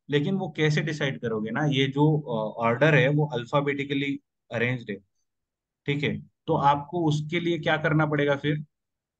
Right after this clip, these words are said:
आपके फोल्डर्स को, अ, वन, टू, थ्री, फ़ोर ऐसा कुछ नाम देना पड़ेगा, so that, अ, you will be able to crawl only, अ,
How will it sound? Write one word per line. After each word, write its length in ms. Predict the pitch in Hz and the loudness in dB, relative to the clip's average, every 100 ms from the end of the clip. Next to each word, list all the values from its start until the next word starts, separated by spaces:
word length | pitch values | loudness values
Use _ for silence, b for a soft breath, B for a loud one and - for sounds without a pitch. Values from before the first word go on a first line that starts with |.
| _ _ _ _ | _ _ _ _
आपके 420 | 117 120 - 156 | -6 -6 -4 0
फोल्डर्स 500 | 151 147 139 147 151 | 2 2 2 4 2
को, 400 | - 165 175 156 _ _ _ _ _ _ _ _ | 2 -2 -4 -6 _ _ _ _ _ _ _ _
अ, 100 | 123 120 117 117 113 - _ _ _ - | -4 -2 0 -2 -4 -8 _ _ _ -6
वन, 420 | 127 139 151 151 | 0 4 8 8
टू, 280 | 147 147 147 | 8 6 4
थ्री, 320 | 147 135 143 | 2 -2 -2
फ़ोर 260 | 139 135 131 | -2 0 0
ऐसा 220 | 127 143 | 0 -2
कुछ 240 | 143 143 | -4 -4
नाम 260 | 135 123 123 | 0 0 0
देना 200 | 120 120 | -2 -4
पड़ेगा, 340 | 120 117 117 | -2 -2 -2
so 280 | 117 127 120 | -4 -4 -2
that, 140 | 123 123 _ _ _ _ _ _ _ | 0 -2 _ _ _ _ _ _ _
अ, 120 | 117 117 | -2 2
you 140 | 117 | 2
will 200 | 127 117 | 0 0
be 180 | 127 123 | -2 0
able 180 | 120 123 | 0 -2
to 160 | 135 - | -4 -4
crawl 240 | 123 117 123 107 - _ _ _ _ _ _ - | 0 0 0 -4 -14 _ _ _ _ _ _ -6
only, 640 | 123 120 120 127 123 117 104 - | -2 0 0 0 0 -2 -6 -6
अ, 440 | 107 104 104 104 | -4 -2 -2 -2